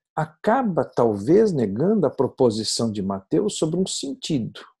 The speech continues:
que a gente não encontraria na natureza condições possíveis de fazer com que esses valores fossem devolvidos pra gente. Não vivemos num sistema, digamos então,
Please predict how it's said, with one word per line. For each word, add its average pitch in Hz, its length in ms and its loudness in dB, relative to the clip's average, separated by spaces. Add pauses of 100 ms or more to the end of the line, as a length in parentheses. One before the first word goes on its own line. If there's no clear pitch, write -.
(300)
que - 80 -6
a 101 40 0
gente 107 240 -6
não 123 100 0
encontraria 190 880 0
na 113 140 2
natureza 107 920 -2 (380)
condições 143 760 -4
possíveis 214 800 -2
de 117 80 -4
fazer 113 420 -2
com 120 140 -4
que 160 380 -2 (260)
esses 123 300 0
valores 131 440 4
fossem 143 400 -2
devolvidos 120 640 0
pra 151 160 0
gente. 107 520 -4 (600)
Não 208 160 4
vivemos 185 560 4
num 120 120 2
sistema, 113 760 0
digamos 95 540 -6
então, 113 420 -6